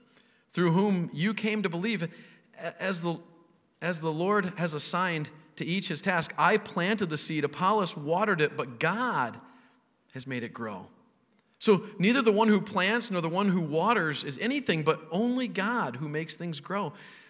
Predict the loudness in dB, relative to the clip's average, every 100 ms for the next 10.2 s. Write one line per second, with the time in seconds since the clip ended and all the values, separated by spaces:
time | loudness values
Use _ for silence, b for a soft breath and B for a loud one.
0 | B -6 0 2 2 0 0 2 2 0
1 | -4 -6 -14 _ _ -18 -12 -4 -2 0
2 | 0 0 2 2 2 -2 -6 -12 -18 _
3 | -10 -8 -4 -4 -2 -4 -4 -8 -8 B
4 | B B B -6 -6 -8 -10 -2 2 2
5 | 0 -4 -2 -2 0 0 0 -2 -2 -2
6 | -4 -4 -2 -4 -2 -4 -2 -2 -2 -2
7 | -2 -4 -6 B B B B B _ _
8 | -8 -4 -2 -2 -4 -8 -2 -2 0 -2
9 | -4 -8 -10 -8 -4 -2 -2 -4 -6 -14
10 | -14 -18